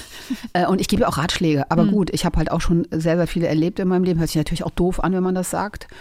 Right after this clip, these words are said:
Speaker 1: Ähm, und das sind
Speaker 2: Nee.
Speaker 1: ja nicht nur schöne Dinge. Und wenn, wenn man da natürlich so seine Erfahrung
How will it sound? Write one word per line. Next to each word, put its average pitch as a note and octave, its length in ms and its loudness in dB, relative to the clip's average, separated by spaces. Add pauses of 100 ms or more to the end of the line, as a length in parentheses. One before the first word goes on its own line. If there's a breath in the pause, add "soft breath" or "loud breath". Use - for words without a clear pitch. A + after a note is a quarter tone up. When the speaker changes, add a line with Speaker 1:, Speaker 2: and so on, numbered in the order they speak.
(300 loud breath)
Speaker 1:
Ähm, E3 220 2
und - 20 0
das - 100 0
sind C#4+ 80 6
Speaker 2:
Nee. C#4 60 8
Speaker 1:
ja A#3+ 40 8
nicht F#3+ 140 2
nur G3 100 2
schöne G3 300 2
Dinge. G3+ 320 2
Und E3+ 160 2
wenn, E3+ 320 0
wenn F3+ 140 2
man E3+ 160 2
da E3+ 400 0
natürlich F3+ 520 -2 (440)
so F3 180 -2
seine F3 220 2
Erfahrung E3+ 480 0